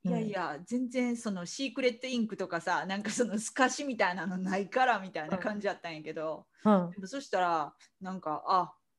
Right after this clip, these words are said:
Speaker 2: これいいよ、じゃあ、免許、あの、運転免許練習、今日テスト受けていいよ」って言われて。
Speaker 1: はあ。
Speaker 2: させてくれてん。
Speaker 1: はあ。それ、それなんですか？結局、日本の運転免許の効果っ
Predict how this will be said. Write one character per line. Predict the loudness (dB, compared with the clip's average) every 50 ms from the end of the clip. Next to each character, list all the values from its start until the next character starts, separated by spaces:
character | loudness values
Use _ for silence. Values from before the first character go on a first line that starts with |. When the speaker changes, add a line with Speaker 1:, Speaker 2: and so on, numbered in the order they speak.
| _ _
Speaker 2:
こ | 0 2 2
れ | 4 4 2 2 0 0
い | -4 0
い | 0
よ、 | 0 0 0
じ | 0 0
ゃ | 0 0 0 -2 -4 -6
あ、 | -10 -16 _ _ _
免 | -4 -2 0 0 0
許、 | 0 0 -2 -2 -2 -2 -4 -8 -10 -14 _ _
あ | -12 -10
の、 | -10 -10 -8
運 | -2 2 2
転 | 4 4 4 2
免 | 2 2 0 -2 -2
許 | -4 -4 -6 -4 -4 -6 -6
練 | -6 -6 -6 -6 -8
習、 | -8 -10 -10 -10 -8 _
今 | -2 -2 0 -2 -2 -6 -10 -16 _
日 | _ _
テ | -4 -4
ス | -4 -4
ト | -6 -6
受 | -6 -6
け | -8
て | -6
い | -8 -8
い | -6 -6
よ」 | -8 -8 -10
っ |
て | -14 _ _
言 | -12 -8
わ | -6 -6
れ | -8 -8
て。 | -10 -10 -10 -6 -4 -6 -6 -6 _ _ _ _ _ _
Speaker 1:
は | -2 4 6 8 8 8 4 2
あ。 | -2
Speaker 2:
さ | -4 -6
せ | -4 -4
て | -6
く | -4 -2 -2
れ | -2 -2
て | -4 -10
ん。 | -12 -14 -16 _ _ _ _ _ _ _ _ _ _ _ _
Speaker 1:
は | 8 10 10 10 10 6 0
あ。 | -8 _ _ _ _ _ _ _ _ _ _ _ _ _ _ _ _ _
そ | 8 10
れ、 | 10 10 10
そ | 8 2 -8 -2 6 10
れ | 10 12 12
な | 10 8 6
ん |
で | 6
す | 4
か？ | 4 2 2 2 2
結 | 2 0 0 2
局、 | 0 -2 -2 -2 -4 -4 -6 _ _ _ _ _ _ _
日 | 6 8
本 | 10 10 10 10 8
の | 8 8 10 10
運 | 8 8
転 | 8 6 6 6
免 | 8 6 6 6 6 4
許 | 4 4 2 2 2 0
の | -4 -8 -8 4
効 | 6 8 8 8
果 | 6 2 -2
っ | -6